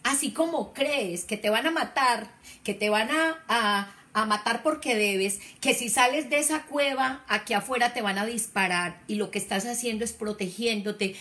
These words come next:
quiero decirte que no estás sola, mujer. No estás sola. Aquí afuera hay una cantidad de mujeres que estamos dispuestas a darte la mano y a decirte, "¿Sabe qué? Venga, solamente gríteme dónde está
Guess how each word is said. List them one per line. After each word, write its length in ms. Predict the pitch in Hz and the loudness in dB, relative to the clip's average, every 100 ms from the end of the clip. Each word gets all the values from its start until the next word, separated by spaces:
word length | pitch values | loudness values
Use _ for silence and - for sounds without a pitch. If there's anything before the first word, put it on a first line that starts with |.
| - - | -16 -4
quiero 260 | 220 202 | -2 0
decirte 540 | 214 202 220 202 196 - | 0 -2 -2 -4 -6 -6
que 140 | 185 | -4
no 340 | 180 190 247 320 | -2 0 4 4
estás 440 | 285 - 185 196 | 2 0 -2 -2
sola, 360 | - 190 165 156 | -2 -2 -2 -2
mujer. 480 | 160 175 170 160 - - - 214 | -4 -4 -4 -6 -10 -20 -6 0
No 140 | 254 | 2
estás 400 | 262 - 269 277 | 2 2 2 2
sola. 240 | 285 208 | 0 0
Aquí 200 | 196 - | -2 0
afuera 460 | 254 262 294 285 277 | 0 0 0 0 0
hay 120 | 277 | 0
una 180 | 269 277 | -2 -2
cantidad 420 | 254 208 202 214 | -4 0 2 0
de 100 | 269 | 0
mujeres 340 | 262 233 247 277 - - - | -4 -2 -2 -4 -10 -8 -4
que 60 | |
estamos 400 | 226 247 233 254 | 0 0 0 -4
dispuestas 840 | 247 220 - 247 277 294 - 240 240 - - | -4 -6 -4 -2 0 0 0 0 -2 -10 0
a 100 | 208 | 2
darte 400 | 208 208 254 247 | 2 0 -2 0
la 160 | 214 | 0
mano 360 | 202 247 233 208 | 0 -2 -2 -2
y 60 | |
a 60 | 196 | 0
decirte, 500 | 196 269 - 214 - - - | 0 -2 -4 -6 -6 -8 -6
"¿Sabe 240 | 285 349 370 | 0 0 0
qué? 280 | 294 180 - | -2 -4 -2
Venga, 420 | 254 262 196 170 - - - - | 0 0 -2 -6 -8 -12 -14 -2
solamente 800 | 269 269 302 320 311 320 311 - - - | 2 4 4 2 2 2 2 -4 -18 -8
gríteme 640 | 190 302 311 - 202 196 | 0 2 2 0 0 0
dónde 440 | 175 220 214 214 233 | 0 0 0 -2 0
está 560 | - - 220 170 - | -2 2 2 2 -6